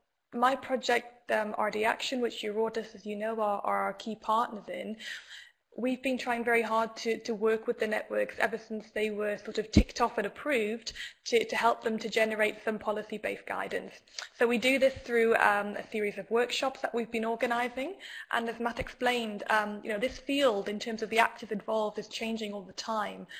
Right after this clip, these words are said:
A really positive development that's happened lately is that actually amongst those twenty-four E R N coordinators who have the weight of the world on their shoulders right now, they've sort of divided themselves up into um,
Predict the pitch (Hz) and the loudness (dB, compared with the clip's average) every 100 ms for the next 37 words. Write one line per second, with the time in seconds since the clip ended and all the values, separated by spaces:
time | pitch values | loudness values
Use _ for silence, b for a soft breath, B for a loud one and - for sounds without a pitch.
0 | B B 226 254 240 - 254 262 - 233 | B B -2 0 -2 -2 -2 -2 0 0
1 | 196 220 208 214 - - - - 208 - | 0 -2 2 2 0 -4 -6 -6 -8 -8
2 | 208 208 220 - 196 196 196 214 208 - | -8 -2 -2 -2 -6 -6 -4 -4 2 0
3 | - - 214 208 202 _ 220 220 233 233 | 0 -6 -4 -4 -6 _ -4 0 0 0
4 | 233 - - 220 226 214 226 214 220 214 | -2 0 -2 0 -4 -2 0 0 0 0
5 | 208 202 202 220 214 240 214 - - - | 0 -2 -4 -2 0 0 0 -2 -2 -6
6 | 285 - - 226 196 - 196 202 196 185 | -6 -8 -6 -2 -2 -2 -2 -2 -2 -8
7 | 185 208 214 202 190 190 - 226 226 202 | -4 0 0 -2 -4 -6 2 4 4 0
8 | 196 202 202 196 190 214 B B B B | -2 -4 -2 -4 -4 -6 B B B B
9 | - 220 220 - 220 220 226 233 - 240 | 4 6 6 2 0 0 6 8 8 0
10 | 220 226 220 226 220 214 - 214 208 208 | 2 2 4 2 0 -8 -2 0 0 -2
11 | B B B - 214 208 | B B B 0 2 0